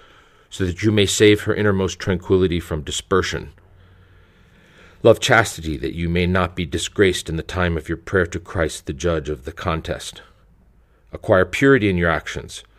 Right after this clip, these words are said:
that your soul may glisten with joy during prayer, and that at the remembrance of death rejoicing may be kindled in your mind. Be on your guard against small things, lest you fall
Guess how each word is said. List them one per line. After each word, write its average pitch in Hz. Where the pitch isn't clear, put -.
that -
your 90
soul 110
may 104
glisten 92
with 82
joy 98
during 78
prayer, 64
and 80
that 98
at 95
the 98
remembrance 110
of 80
death 98
rejoicing 92
may 78
be 78
kindled 82
in 80
your 78
mind. 76
Be 127
on 117
your 117
guard 107
against 101
small 104
things, 78
lest 85
you 85
fall 85